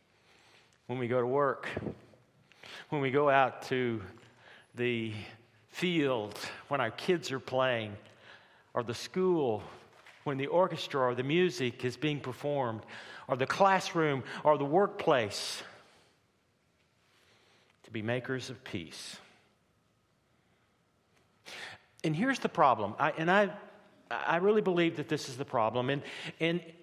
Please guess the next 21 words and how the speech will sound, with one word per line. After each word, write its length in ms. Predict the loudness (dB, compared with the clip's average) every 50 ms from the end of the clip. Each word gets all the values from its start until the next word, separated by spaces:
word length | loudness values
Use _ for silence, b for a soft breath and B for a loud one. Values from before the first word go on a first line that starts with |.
| -20 _ _ -2
and 140 | 0 2 4
there 140 | 4 6 6
were 120 | 6 6
those 600 | 6 6 6 6 8 8 6 4 2 0 -4 -10 -10 -12 -12 -6 -2
who 360 | 0 2 2 2 2 0 -2 -4 B B B B B B B B 0
laid 380 | 4 6 6 6 6 6 4
this 240 | 4 4 4 2 -4
criticism 760 | -2 0 2 2 2 0 -2 -2 -2 -2 -2 -2 -4 -4 -4 -4
against 560 | -6 -4 -2 0 0 0 -2 -4 -6 -8 -2 0
Brant 480 | 2 2 2 2 0 -2 -4 -6 -10 -12 -12 -14 -18 -20 _ _ _ _ _ _ _ _ _ _ _ _ _ _ _ _ -20 -18 -16 -14 -6 0
on, 380 | 2 4 4 4 2 0 -4 -8 -10 B B B B B B
on 200 | -2 0 0 2
Wednesday 340 | 0 0 0 0 -2 -2 -2
evening 440 | 0 0 0 0 0 -2 -2 -2 -4
and 100 | -4 -4
Thursday. 560 | -2 -2 -2 -2 -2 -2 -2 -2 -2 -2 -8 -14 -18 -20 -20 -20 -18 -16 -16 -18 -20 _ _ _ _ _ B B B B B B B B B B B B B B B B B _ _ _ _ _ -8
The, 120 | -4 -4 -4
the 200 | -2 -2 -6 -6
problem 560 | -4 -2 2 2 4 4 4 4 2 0 0
is 380 | 0 0 0 0 0 -2 -2 0
that 280 | 0 0 0 0 -4